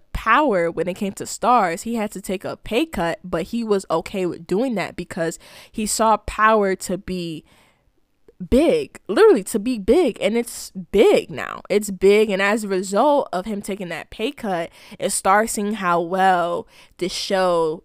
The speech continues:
is doing for their app, you know, they gave him more money this time. He was able to negotiate for m-, for more money because he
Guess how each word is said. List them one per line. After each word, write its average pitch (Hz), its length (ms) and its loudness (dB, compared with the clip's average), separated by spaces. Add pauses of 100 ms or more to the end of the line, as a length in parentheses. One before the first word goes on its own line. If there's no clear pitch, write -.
(140)
is 190 180 -10
doing 190 420 0
for 170 580 -8
their 170 320 -8
app, 302 420 0
you 349 140 -8
know, 403 180 -2
they 403 140 -4
gave 392 260 -2
him 370 320 -4
more 269 340 0
money 440 300 0
this 175 260 -4
time. - 220 -10
He 220 120 -2
was 262 140 -4
able 240 280 -2
to 247 120 -8
negotiate 202 760 -2 (320)
for 185 160 -2
m-, 170 340 -6
for 185 180 -2
more 196 260 0
money 233 340 -2
because 180 420 -8
he 202 320 -8